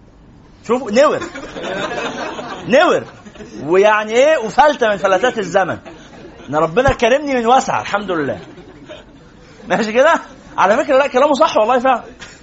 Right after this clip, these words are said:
كلامه صح. يلا. جملة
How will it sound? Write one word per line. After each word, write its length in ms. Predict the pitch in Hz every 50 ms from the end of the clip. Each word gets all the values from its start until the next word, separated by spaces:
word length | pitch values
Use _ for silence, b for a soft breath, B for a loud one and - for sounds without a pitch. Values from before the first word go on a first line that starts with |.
| - -
كلامه 240 | 175 202 226 220 190
صح. 240 | 147 147 117 - - - - - - - _ - - - - - _ -
يلا. 240 | 143 165 147 117 98 - B B B B B B B B B B B B - - -
جملة 480 | 170 220 285 339 349 339 339 359 359